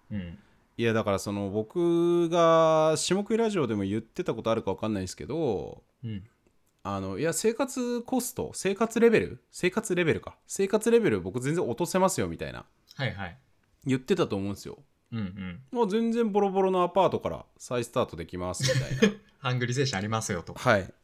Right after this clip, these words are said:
Speaker 2: 言ってたんですけど、
Speaker 1: はい。うん。
Speaker 2: えっと、なんつうんだろうな、その、部屋自体は本当に大丈夫だと思うんですよね。
Speaker 1: はい。
Speaker 2: 多少ボロくても。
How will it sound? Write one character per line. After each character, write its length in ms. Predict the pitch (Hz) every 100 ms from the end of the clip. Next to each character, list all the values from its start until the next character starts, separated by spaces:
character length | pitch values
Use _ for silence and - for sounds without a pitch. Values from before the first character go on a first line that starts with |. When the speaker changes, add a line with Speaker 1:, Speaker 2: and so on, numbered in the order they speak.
| _ 127
Speaker 2:
言 140 | 139
っ 20 | 139
て 140 | -
た 140 | 226
ん 40 | 131
で 20 |
す 100 | -
け 100 | 90
ど、 380 | 98 95 82 - _ -
Speaker 1:
は 80 |
い。 20 | 101
う 0 |
ん。 60 | 104
Speaker 2:
え 60 | 107
っ 40 |
と、 440 | - 110 104 110
な 120 | 123 196
ん 60 |
つ 80 | -
う 20 |
ん 40 | 92
だ 80 | 82
ろ 80 |
う 40 | 78
な、 120 | 85
そ 140 | -
の、 240 | 110 107 - _ _ _ _ _ _ _ -
部 60 | 240
屋 280 | 302 381 370
自 200 | 370 381
体 280 | 381 208 196
は 180 | 294
本 220 | 151 135 123
当 120 | 107
に 140 | 107 - - -
大 200 | 120 127
丈 140 | 123
夫 40 | 98
だ 80 | 85
と 60 |
思 80 | 85
う 20 |
ん 20 |
で 40 | 85
す 40 |
よ 80 | -
ね。 180 | 135 - _ _ _ _ _ -
Speaker 1:
は 100 | 104
い。 20 |
Speaker 2:
多 80 | 117
少 160 | 139 117
ボ 140 | 113
ロ 80 | 117
く 80 | -
て 80 | 82
も。 200 | 73